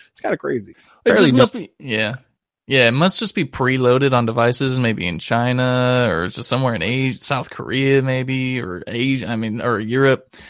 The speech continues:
Speaker 2: It's gotta be
Speaker 1: Something like that.
Speaker 2: used by someone, somewhere.
Speaker 1: Yeah, 'cause it's, it's, it's a big one.
Speaker 2: Yeah, the download numbers are insane, and the reviews are, ex-, you know, very positive.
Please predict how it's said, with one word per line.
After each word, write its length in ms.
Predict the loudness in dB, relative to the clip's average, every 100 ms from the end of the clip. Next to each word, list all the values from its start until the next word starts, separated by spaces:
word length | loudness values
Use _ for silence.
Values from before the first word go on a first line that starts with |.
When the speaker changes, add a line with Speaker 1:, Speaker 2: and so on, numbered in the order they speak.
| -14 -8
Speaker 2:
It's 140 | 2
gotta 220 | 2 4
be 180 | 0 -2
Speaker 1:
Something 140 | -4 -10 _ _ _
like 100 | -4
that. 20 | 0
Speaker 2:
used 600 | 2 2 2 -2 -6 -12 _ -2
by 100 | 0
someone, 680 | 2 2 2 0 0 -4 -6 _
somewhere. 680 | -2 0 0 -2 -4 -6 -8 _ _ -14
Speaker 1:
Yeah, 140 | -10 -10
'cause 200 | -8 -6
it's, 180 | -6 -8 -6
it's, 340 | -6 -6 -14 -18 -10
it's 180 | -8
a 60 | -6
big 220 | -8 -10
one. 160 | -16 -20 _
Speaker 2:
Yeah, 340 | -6 -4 -4 -8 -10
the 80 |
download 360 | -2 0 2 0
numbers 340 | -2 -2 -4
are 100 | -4
insane, 320 | -4 -2 0 0
and 100 | 0
the 60 |
reviews 500 | -2 -6 -6 -6 -4
are, 220 | -4 -6 -10 -16
ex-, 200 | -18 -16 -10
you 140 | -8
know, 240 | -6 -8 -6
very 240 | -2 0 0
positive. 640 | 0 0 -2 -8 -14 -16